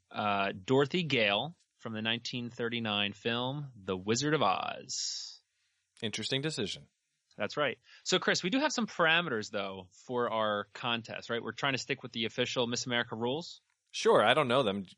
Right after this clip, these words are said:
Speaker 2: Can you tell them to me?
Speaker 1: Sure. So the official rules for Miss America is that you have to be an American-born citizen between the ages of seventeen and twenty-four. That's pretty much the, the big one. Now, there's also some other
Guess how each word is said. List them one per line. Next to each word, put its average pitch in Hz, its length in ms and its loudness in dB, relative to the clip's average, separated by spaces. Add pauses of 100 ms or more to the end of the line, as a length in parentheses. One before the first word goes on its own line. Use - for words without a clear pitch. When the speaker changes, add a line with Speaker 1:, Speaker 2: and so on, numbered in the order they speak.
(160)
Speaker 2:
Can 107 120 -4
you 95 80 -2
tell 90 200 -2
them 95 120 -6
to 104 80 -10
me? 107 160 -2 (1000)
Speaker 1:
Sure. 120 400 0
So 143 400 2 (560)
the 147 100 2
official 262 400 0
rules 214 220 0
for 185 80 -4
Miss 175 160 0
America 120 460 2
is 113 120 0
that 110 160 2
you 104 80 -6
have 165 340 0
to 170 100 -4
be 131 360 2
an 107 80 0
American-born 180 680 0
citizen 113 600 0
between 107 440 -8 (200)
the 104 180 -4
ages 98 220 -4
of 90 100 -8
seventeen 147 560 0
and 117 160 -2
twenty-four. - 720 -4 (120)
That's 135 260 0
pretty 147 240 0
much 127 280 -2
the, 98 160 -2 (160)
the - 80 -4
big 113 220 0
one. 131 320 0 (480)
Now, 135 160 2
there's 139 160 0
also 294 480 0
some 226 280 -4
other 180 320 4